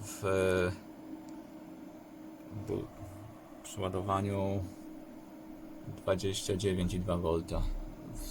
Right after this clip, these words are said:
Czytałem w katalogu, że mogłem ustawić dwadzieścia dziewięć i osiem nawet,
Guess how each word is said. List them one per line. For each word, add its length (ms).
Czytałem 340
w 20
katalogu, 440
że 100
mogłem 360
ustawić 480
dwadzieścia 540
dziewięć 600
i 420
osiem 380
nawet, 360